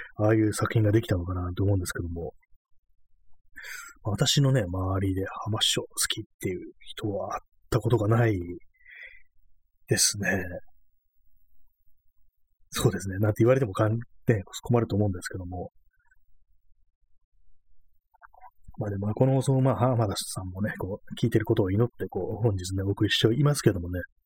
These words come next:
そういう真顔の人っていいですよね。生涯真顔っていうね。ブレない感じ。でも、ユーモアちゃんと持ち合わせてるみたいな。なんかね、そういう、ちょっとね、もう、ああいうなんかミュージシャンの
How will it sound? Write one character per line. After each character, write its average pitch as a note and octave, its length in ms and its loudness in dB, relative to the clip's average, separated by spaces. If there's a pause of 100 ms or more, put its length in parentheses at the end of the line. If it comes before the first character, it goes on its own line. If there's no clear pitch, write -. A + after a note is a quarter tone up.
(640)
そ - 120 4
う - 20 2
い A2 40 2
う - 20 0
真 A#2+ 140 4
顔 F3+ 160 4
の F3 80 2
人 F3 140 -2
っ - 40 -4 (100)
て F#2+ 280 0
い A2 80 2
い - 20 0
で - 100 -4
す - 140 -12
よ - 60 -10
ね。 - 120 -10 (320)
生 - 260 2
涯 E2+ 100 -4
真 F2 160 -8
顔 E2+ 140 -10
っ - 20 -12 (100)
て - 60 -12
い - 40 -10
う - 40 -12
ね。 E2+ 80 -12 (320)
ブ G2 140 0
レ A#2 100 6
な - 80 -2
い - 20 -12
感 F2+ 160 -8
じ。 F#2 300 -6
で C#3 80 6
も、 C#3 160 2
ユ A#2 160 4
ー - 20 2
モ F#2+ 120 0
ア F2 40 -4
ち - 80 -2
ゃ G2 60 0
ん F2+ 40 -6
と - 80 -6
持 G2 140 0
ち - 80 -2
合 G2+ 40 0
わ G2 40 -4
せ - 120 0
て F#2+ 60 -2
る F2 60 -6
み F2+ 60 -10
た F2+ 100 -8
い F2+ 40 -10
な。 F3 80 -12 (540)
な E3 120 6
ん - 20 -4
か F#2+ 60 -2
ね、 F2+ 80 -2
そ B2+ 220 4
う B2 60 4
い A2+ 420 4
う、 G#2+ 40 2
ち - 80 0
ょ G#2+ 40 0
っ G2+ 40 -4
と - 140 -6
ね、 - 80 -10 (240)
も G#2 80 0
う、 - 20 -12 (680)
あ - 80 2
あ C#3 80 4
い D3+ 40 4
う D3 40 4
な D#3 80 4
ん - 20 0
か G2+ 60 0
ミ A#2 100 4
ュ E3+ 40 4
ー - 40 4
ジ C3 80 2
シ - 100 0
ャ G2+ 40 0
ン G2 60 0
の - 240 -2